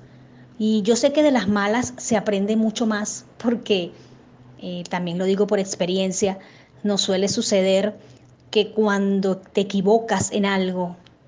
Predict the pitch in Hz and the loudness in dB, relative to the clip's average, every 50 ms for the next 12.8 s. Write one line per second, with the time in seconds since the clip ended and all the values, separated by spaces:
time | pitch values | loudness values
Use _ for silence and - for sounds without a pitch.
0 | _ _ - - - _ _ _ - - 220 208 - - - 269 262 269 269 269 | _ _ -20 -20 -20 _ _ _ -6 -2 -2 -2 -2 -2 0 2 4 4 4 4
1 | - 214 202 196 196 202 196 202 196 196 202 208 202 - - 247 226 233 240 233 | 2 2 4 4 2 0 0 -2 -2 0 0 0 -2 -2 -2 -2 -2 0 2 2
2 | 220 226 226 214 196 185 190 208 208 202 190 175 170 - 170 170 - - - - | 2 2 2 0 0 -2 0 0 0 0 -2 -4 -6 -8 -10 -12 -12 -16 -20 -20
3 | - - - - - - - - - 196 214 214 208 208 - 233 220 214 214 220 | -20 -20 -20 -20 -20 -20 -14 -6 -2 2 2 2 2 2 2 2 2 2 2 2
4 | 214 190 180 180 185 196 208 208 208 202 185 208 214 220 214 208 214 202 202 202 | 2 2 2 0 2 4 6 6 6 6 6 4 4 4 4 4 4 2 2 2
5 | - 196 196 196 185 - 185 180 - 240 240 240 208 208 214 208 190 185 180 180 | 0 -2 -4 -2 -2 -2 -2 -2 2 4 6 6 6 4 2 0 0 -2 -2 -2
6 | 180 185 190 196 196 202 202 196 196 196 190 190 - - - - 220 220 214 220 | -2 0 2 2 2 2 0 0 0 -2 0 2 0 0 2 2 2 2 2 0
7 | - - - - - - - - - - 214 214 214 214 180 185 226 320 392 - | -4 -12 -18 -20 -20 -20 -20 -6 0 2 2 4 4 2 2 2 2 2 2 0
8 | - - 302 - - - 220 214 214 214 - 202 196 190 190 - - 294 349 370 | 0 0 0 2 2 2 2 2 2 2 0 -2 -2 -2 -2 0 2 2 2 2
9 | - 294 220 185 190 202 202 202 - - 220 202 226 269 302 277 277 - 233 208 | 2 2 2 4 4 2 2 2 2 0 0 2 2 2 0 0 0 0 0 0
10 | - - 247 247 262 269 240 214 254 320 359 269 185 185 - - - - 214 233 | 0 0 0 2 2 2 2 2 2 2 2 0 -2 -2 -8 -10 -6 -2 2 4
11 | 269 269 277 269 254 294 330 349 311 214 170 - - - 202 208 202 - - 214 | 4 6 6 6 6 6 4 4 2 0 0 -2 -8 -8 -8 -8 -6 -6 -6 -6
12 | - 202 190 185 180 - - 269 294 262 196 - - - - - | -4 -2 -2 -2 -2 0 2 4 4 4 2 2 -2 -10 -12 -16